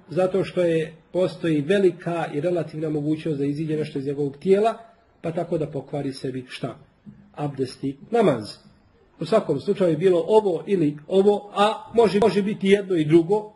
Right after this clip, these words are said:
isto nema smetnje da bude jedno i drugo, zabranjeno je, znači, klanjati namaz kada čovjek osjeti da ga pritišće jedna od dvije potrebe. Po spoljašnjem značenju ovoga hadisa trebaju da se spoje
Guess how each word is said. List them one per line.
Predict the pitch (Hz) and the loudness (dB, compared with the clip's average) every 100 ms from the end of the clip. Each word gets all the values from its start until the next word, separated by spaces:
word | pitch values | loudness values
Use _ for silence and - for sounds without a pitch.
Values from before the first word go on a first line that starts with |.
| - | -14
isto | 185 160 | -12 -6
nema | 151 147 | -4 -4
smetnje | - 156 151 156 | -6 -6 -6 -4
da | 151 | -4
bude | 151 147 | 0 0
jedno | 147 147 | 0 0
i | |
drugo, | 147 196 226 220 - - _ _ - | 2 2 2 0 -12 -20 _ _ -8
zabranjeno | 139 185 185 160 147 | -2 0 2 0 0
je, | 131 | -2
znači, | 160 147 | -4 -6
klanjati | 160 156 135 131 | -6 -6 -6 -6
namaz | 147 151 156 - _ _ | -6 -4 -6 -10 _ _
kada | 127 127 | -10 -8
čovjek | - 143 139 139 | -6 -4 -6 -8
osjeti | 131 135 143 | -10 -10 -8
da | 135 | -6
ga | 131 | -8
pritišće | - 135 131 - 123 | -10 -10 -10 -6 -6
jedna | 127 135 - | -6 -10 -14
od | 117 | -14
dvije | 117 123 123 127 _ _ | -8 -6 -8 -10 _ _
potrebe. | 170 160 135 110 107 _ _ _ _ _ _ _ _ _ _ _ _ _ _ _ _ _ _ _ | -2 0 -2 -4 -10 _ _ _ _ _ _ _ _ _ _ _ _ _ _ _ _ _ _ _
Po | 185 | -4
spoljašnjem | 175 - 311 233 - 214 202 208 - _ _ _ _ _ _ | -4 0 2 2 2 0 0 -2 -12 _ _ _ _ _ _
značenju | - 139 202 240 - 190 196 | -6 -2 0 0 2 4 4
ovoga | 208 196 | 2 0
hadisa | 143 143 170 202 - 208 - - _ _ - - _ - | -2 -2 -2 -4 -4 -6 -6 -18 _ _ -20 -20 _ 0
trebaju | 226 262 269 233 202 | 4 4 4 2 2
da | 180 | 2
se | - 165 | 2 -2
spoje | - - 233 254 220 196 | -4 -2 2 4 4 4